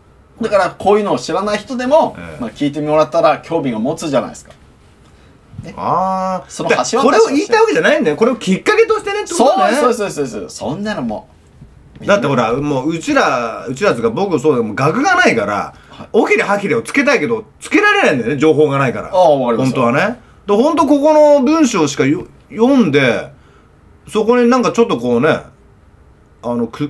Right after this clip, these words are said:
Speaker 2: く-、くっつけ言葉じゃないけどさ、
Speaker 1: うん。
Speaker 2: そこにただ言葉とか、名前とかになんかこ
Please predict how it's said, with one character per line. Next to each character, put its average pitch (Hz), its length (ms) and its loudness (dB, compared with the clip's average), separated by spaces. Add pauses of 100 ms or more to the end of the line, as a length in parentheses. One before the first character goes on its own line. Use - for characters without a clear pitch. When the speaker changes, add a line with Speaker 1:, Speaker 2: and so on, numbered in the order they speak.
Speaker 2:
く-、 160 180 -4
く 156 220 -8
っ 139 40 -16
つ - 120 -14
け 202 80 -4
言 190 40 -10
葉 175 320 -4
じ 110 60 -2
ゃ 113 60 0
な 113 100 -2
い 101 40 -8
け 92 60 -10
ど 85 100 -12
さ、 82 280 -12 (240)
Speaker 1:
う 165 120 -8
ん。 - 100 -8
Speaker 2:
そ 220 120 0
こ 285 140 2
に 294 240 0
た 269 160 0
だ 208 180 0
言 - 120 -10 (100)
葉 233 120 2
と 190 140 -4
か、 98 500 -4 (500)
名 135 160 0
前 185 220 0
と 147 120 -8
か 131 160 -2
に 101 140 -8
な 131 80 -4
ん 123 100 -4
か 90 60 -12
こ 85 440 -14